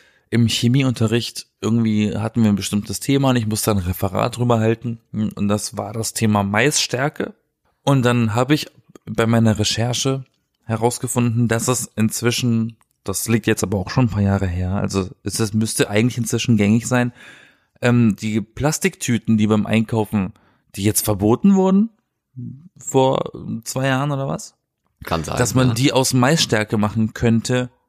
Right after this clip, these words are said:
Speaker 1: und das natürlich ein, äh, abbaubares Material wäre. Ne? Das würde sich ja nach einer Zeit auflösen auch.
Speaker 2: Ich glaub,
Speaker 1: Und
Speaker 2: vieles gibt's da. Es gibt doch auch die Technologie mit Biodiesel und so.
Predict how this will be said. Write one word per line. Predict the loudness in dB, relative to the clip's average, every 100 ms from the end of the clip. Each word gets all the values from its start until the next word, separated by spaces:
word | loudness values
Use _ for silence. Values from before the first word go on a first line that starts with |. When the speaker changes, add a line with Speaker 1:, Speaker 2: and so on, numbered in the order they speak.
| _ _
Speaker 1:
und | 0 0 2
das | 2 2 0
natürlich | -2 0 0 0 -6 -12 _
ein, | 0 2 2 0 _
äh, | 0
abbaubares | 0 -2 -2 -2 2 2 2 0
Material | -2 -2 -2 0 2 0
wäre. | 0 -2 -4 -6
Ne? | 0 0
Das | 0 -2
würde | 0 0
sich | -2 0
ja | 2 2
nach | 0
einer | -2 -4
Zeit | -6 -6
auflösen | -6 -4 -4 -2 -4
auch. | -6 -8 -12 _ _ _ _ _ _ -20 _ _
Speaker 2:
Ich | -4
glaub, | -4 2
Speaker 1:
Und | 2
Speaker 2:
vieles | 4 4 0 -4
gibt's | -4 -4 -4 -4
da. | -4 -4
Es | -4 -4
gibt | -4 0
doch | 2
auch | 4
die | 2 2
Technologie | 0 0 0 -2 -2 0
mit | -2 -2
Biodiesel | 0 2 2 0 -2 -2 -4
und | -6
so. | -8 -8